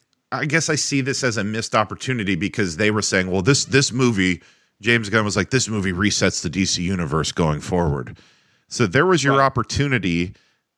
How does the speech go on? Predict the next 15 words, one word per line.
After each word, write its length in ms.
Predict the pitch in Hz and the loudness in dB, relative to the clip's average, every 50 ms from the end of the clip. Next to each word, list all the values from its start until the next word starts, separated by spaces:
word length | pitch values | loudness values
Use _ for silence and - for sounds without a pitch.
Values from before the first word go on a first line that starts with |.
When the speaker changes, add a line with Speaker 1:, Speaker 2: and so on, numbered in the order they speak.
| _ _ _ _ _ _ | _ _ _ _ _ _
Speaker 1:
to 120 | - 117 107 | -4 -4 -2
have 320 | - 131 117 123 110 104 | 0 0 0 0 0 2
your 160 | 107 117 117 | 2 2 2
new 180 | 113 113 113 107 | 2 0 -2 -2
Batman 640 | 78 107 107 110 110 - 92 80 73 73 76 76 - _ _ _ _ _ _ - _ _ _ | 0 0 0 0 0 -2 -4 -4 -4 -4 -6 -6 -10 _ _ _ _ _ _ -20 _ _ _
show 360 | - - - 131 113 90 87 98 | -6 -2 0 2 4 4 6 4
up. 260 | 92 71 - - - - - _ _ _ _ _ _ _ _ _ _ _ _ _ _ _ _ _ _ _ _ _ _ _ _ _ | 4 4 2 -4 -10 -14 -16 _ _ _ _ _ _ _ _ _ _ _ _ _ _ _ _ _ _ _ _ _ _ _ _ _
Speaker 2:
Yeah. 200 | 165 185 165 120 - _ | -4 -4 -4 -4 -6 _
Speaker 1:
You 80 | - 120 | 0 2
Speaker 2:
Yeah, 20 | |
Speaker 1:
know 60 | 117 117 | 2 4
what 80 | 117 110 | 4 2
I 40 | |
Speaker 2:
exactly. 200 | 104 101 101 113 135 | 2 2 0 -2 -2
Speaker 1:
mean? 80 | 120 | -4